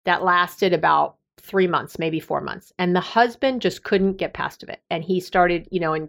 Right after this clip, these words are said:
therapy, he'd say, "She's a liar, she's a cheater." And, and he would talk about her in this way. She's, she lies, all this stuff. And, and I wanna be real.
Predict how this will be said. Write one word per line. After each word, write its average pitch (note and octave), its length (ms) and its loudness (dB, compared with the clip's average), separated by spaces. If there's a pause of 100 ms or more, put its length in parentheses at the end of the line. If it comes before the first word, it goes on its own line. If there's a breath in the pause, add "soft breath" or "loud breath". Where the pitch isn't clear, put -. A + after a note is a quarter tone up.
therapy, F3 400 0
he'd D#3+ 200 -4
say, D3+ 140 -2
"She's - 260 -8
a - 60 -6
liar, F#3+ 500 4
she's D#3 260 -6
a C#3+ 100 -12
cheater." F3+ 680 0 (640)
And, A3+ 380 0 (840)
and G3+ 220 2
he G3+ 160 -2
would G#3 180 0
talk - 320 -2
about F#3 240 4
her D#3+ 60 0
in D#3 80 -4
this D3+ 180 -8
way. - 260 -6
She's, - 320 -10
she - 400 -10
lies, F3+ 540 4
all D#3 160 0
this D#3 140 -8
stuff. - 260 -10 (200)
And, G3 380 0 (480)
and B3+ 140 2
I C#4+ 80 4
wanna E4+ 220 2
be A#3 140 2
real. E3+ 360 -2